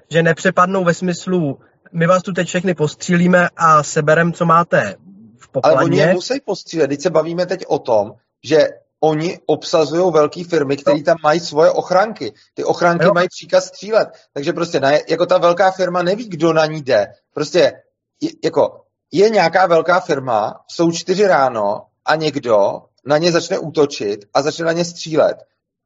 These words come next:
Speaker 2: Oni
Speaker 1: Ne, tak
Speaker 2: prostě
Speaker 1: nezačne
Speaker 2: budou
Speaker 1: střílet.
Speaker 2: střílet zpátky a ano, asi teda jako padnou, ale potom
Speaker 1: A nebo tam, jo, a nebo tam prostě přijde vyjednavač, řekne, Heleďte, koukněte se ven, máme tam prostě čtyři vrtulníky, tady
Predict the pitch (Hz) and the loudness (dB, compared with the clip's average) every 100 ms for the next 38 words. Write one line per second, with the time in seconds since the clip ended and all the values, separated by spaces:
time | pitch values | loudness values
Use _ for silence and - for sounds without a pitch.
0 | - 160 214 156 196 269 247 208 262 202 | -4 -2 2 2 2 0 0 0 0 2
1 | 170 185 208 - 202 208 - 165 165 - | 2 2 0 -2 0 -2 -2 0 0 0
2 | 135 104 - _ _ - 156 180 175 156 | -6 -6 -8 _ _ -4 0 2 2 0
3 | - 160 202 - _ _ - 170 175 196 | 0 -4 -4 -6 _ _ 0 2 2 2
4 | 190 196 156 113 104 170 _ _ _ - | 0 0 -4 -6 -6 -10 _ _ _ -2
5 | 160 175 208 160 143 185 208 220 _ _ | 0 0 -2 0 0 0 -4 -8 _ _
6 | 160 170 196 175 202 214 214 208 226 - | -4 -2 2 2 2 2 0 -2 -4 -2
7 | 208 120 123 160 202 208 226 226 - 185 | -2 -2 -2 2 2 4 2 0 -2 -6
8 | 190 180 151 202 - 139 160 160 208 208 | 0 2 2 2 0 -4 -4 -2 0 2
9 | 180 123 143 185 214 - _ _ 139 156 | 0 2 4 4 0 -10 _ _ 0 2
10 | 185 202 190 180 - 165 - 202 156 143 | 2 2 0 -4 -6 -8 -2 0 0 -2
11 | 202 202 208 208 - 208 202 202 - _ | 0 2 2 0 0 2 2 0 -4 _
12 | _ _ 160 165 135 | _ _ 0 2 2